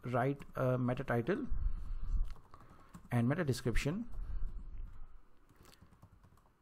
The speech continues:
for this topic. For example,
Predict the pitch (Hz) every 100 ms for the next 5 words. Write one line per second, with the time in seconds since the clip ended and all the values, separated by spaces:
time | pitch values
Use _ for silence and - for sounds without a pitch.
0 | - - - - - - - - - -
1 | - - - - - 151 139 175 - -
2 | - - - - - - - - 147 127
3 | - - 113 - - - - - 127 117
4 | 107 98 -